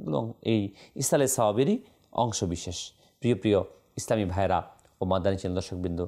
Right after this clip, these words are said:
আমরা শুনছিলাম হাদিসে কারিমা এবং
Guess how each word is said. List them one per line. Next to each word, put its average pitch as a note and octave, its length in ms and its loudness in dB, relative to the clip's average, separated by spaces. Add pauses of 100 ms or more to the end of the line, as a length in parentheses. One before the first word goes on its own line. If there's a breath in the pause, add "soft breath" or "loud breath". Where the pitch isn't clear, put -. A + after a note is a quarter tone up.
(240 soft breath)
আমরা F2 240 -2
শুনছিলাম F#2 560 -2 (240 loud breath)
হাদিসে F#2+ 400 -2
কারিমা F2 420 -2 (320 loud breath)
এবং F#2+ 280 -2